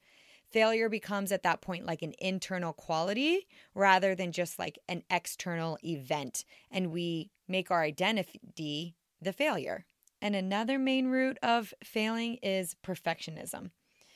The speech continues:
I feel like this is a super common one, especially among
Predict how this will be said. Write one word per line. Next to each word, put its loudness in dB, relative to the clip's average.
I 6
feel 4
like 2
this 0
is 0
a 2
super -2
common -4
one, -4
especially -4
among -2